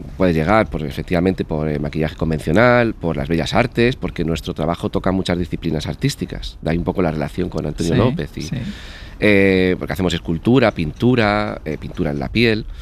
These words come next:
Speaker 1: Y, y, y yo llego porque era un niño friki, que me encantaba el cine de terror,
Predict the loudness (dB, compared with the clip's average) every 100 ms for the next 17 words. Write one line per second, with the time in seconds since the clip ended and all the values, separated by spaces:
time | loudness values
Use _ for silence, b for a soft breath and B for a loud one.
0 | B B B B -4 2 4 4 4 2
1 | 0 0 -2 -6 -14 -20 -16 -16 -16 -18
2 | -18 -10 -10 -6 -2 -2 -2 -2 2 4
3 | 6 6 6 4 4 2 -2 -2 -2 -2
4 | 0 0 2 2 0 0 -2 -2 -4 -2
5 | -2 0 0 0 0 0 2 4 4 2
6 | 2 2 2 4 4 4